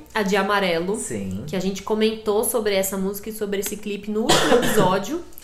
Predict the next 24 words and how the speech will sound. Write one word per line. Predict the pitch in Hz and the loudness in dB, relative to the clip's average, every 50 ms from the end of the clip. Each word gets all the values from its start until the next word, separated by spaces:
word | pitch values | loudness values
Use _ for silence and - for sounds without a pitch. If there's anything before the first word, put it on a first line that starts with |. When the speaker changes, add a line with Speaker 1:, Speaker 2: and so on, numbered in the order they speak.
| - - | -12 -10
Speaker 2:
Sim. | - - - 196 | -6 -6 -6 -6
Speaker 1:
do | 214 - 185 | -6 -10 -6
podcast, | - 202 196 190 185 - - 196 180 175 190 190 - - | -4 -2 -2 -2 -4 -6 -4 -4 -4 -2 -4 -6 -8 -8
que | - | -6
a | 202 190 | -4 -2
Má | 190 190 190 | -2 -4 -4
participou, | 196 202 190 190 - 220 214 - 190 180 196 | -4 -6 -6 -6 -6 -8 -6 -6 -4 -4 -2
a | 214 202 | -2 -2
gente | 202 202 190 - | -4 -6 -8 -8
falou | - 190 185 190 190 | -8 -6 -4 -4 -4
um | 190 | -4
pouco, | 185 - 190 185 202 214 226 | -4 -6 -4 -4 -2 -2 -2
a | 196 | -2
gente | 196 196 | -2 -4
tinha | 190 - 220 214 | -6 -4 -4 -4
acabado | 214 214 214 190 180 190 202 220 254 240 | 0 0 0 4 6 6 6 6 2 -2
de | 262 | -4
assistir, | 269 269 - - 240 - - - - 202 202 214 | -4 -4 -4 -6 -8 -8 -8 -8 -8 -2 0 0
a | 208 | 0
gente | 208 202 196 190 - | 0 -4 -6 -8 -4
tava | - 208 196 180 190 190 | -2 -2 -2 -2 -4 -6
super | 185 - 196 - 262 | -6 -8 -8 -8 -8
processando. | 254 - 247 240 - - 233 220 220 - - 190 185 190 202 220 226 254 | -4 -2 -2 -2 -2 -4 -6 -6 -6 -6 -4 -2 -2 -2 -2 -2 -2 -4
Speaker 2:
Uhum. | 254 - 117 113 107 - - | -4 -4 -6 -8 -8 -8 -8